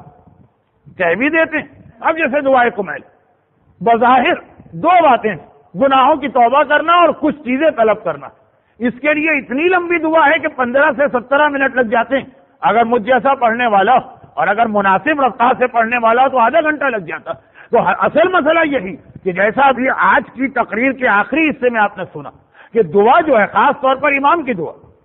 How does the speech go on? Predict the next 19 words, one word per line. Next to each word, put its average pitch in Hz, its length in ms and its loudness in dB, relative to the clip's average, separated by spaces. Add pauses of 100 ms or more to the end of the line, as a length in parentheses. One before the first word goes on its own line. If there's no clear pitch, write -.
(280)
ये 175 160 0
वो 302 140 4
दुआएं 262 380 4
नहीं 339 200 -2 (420)
जो 247 100 2
हमारे 233 380 0
किसी 262 280 -6
खास 233 360 0
मसले 247 400 0
को 302 120 0
हल 277 140 2
करने 254 320 -2
के 226 160 -2
लिए, 240 120 -6
उसके 277 260 -4
लिए 302 140 -2
तो 302 120 0
है 294 140 0
ही। 330 100 -8